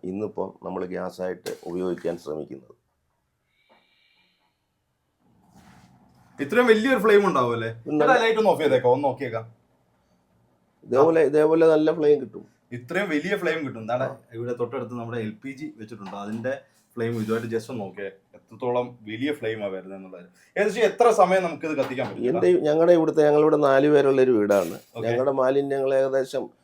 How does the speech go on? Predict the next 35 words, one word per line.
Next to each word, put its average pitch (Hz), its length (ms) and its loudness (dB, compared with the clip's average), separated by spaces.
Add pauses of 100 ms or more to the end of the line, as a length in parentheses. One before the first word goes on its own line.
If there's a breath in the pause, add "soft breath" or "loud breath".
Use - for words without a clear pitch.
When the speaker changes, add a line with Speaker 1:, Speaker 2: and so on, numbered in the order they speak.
(300)
Speaker 1:
ഈ 143 160 0
ഇതേ 160 320 10
ഫ്ലെയിമിൽ 151 600 2 (160)
ഒരു, 131 160 -6 (100)
ഒരു 139 160 -2
മണിക്കൂർ 139 440 0
കൂടുതലും 110 520 -4 (320)
കുറച്ചാണെങ്കിൽ 127 760 -4 (100)
ഏകദേശം 139 460 -6
രണ്ട് 135 220 -2
മണിക്കൂറോളം 123 540 -4
കിട്ടും. 73 240 -18 (260)
Speaker 2:
ഓക്കെ, 127 180 -12
രണ്ട് 185 220 -2
മണിക്കൂറോളം 214 420 2
കത്തിക്കാൻ 151 240 -2
Speaker 1:
അത് - 80 -2
Speaker 2:
പറ്റും? - 140 -4
Speaker 1:
കത്തിക്കാൻ 151 280 -6
പറ്റും. - 200 -14
Speaker 2:
ഓക്കെ, 208 120 2
നമുക്ക് 208 200 2
ആ 214 60 10
പ്ലാന്റ് 190 300 2
ഒന്ന് 190 120 -4
കണ്ടാലോ? 117 340 -6
Speaker 1:
ഇന്ന് 147 280 -4
ഈ 151 140 -2
വീട്ടില് 139 580 -2
ഞങ്ങളുടെ 127 500 2
ഇന്നലത്തെ 135 560 0 (880)
അടുക്കള 123 280 -2
വേസ്റ്റ് 131 340 0
ആയത്. - 360 -12
Speaker 2:
ഓക്കെ. 107 240 -12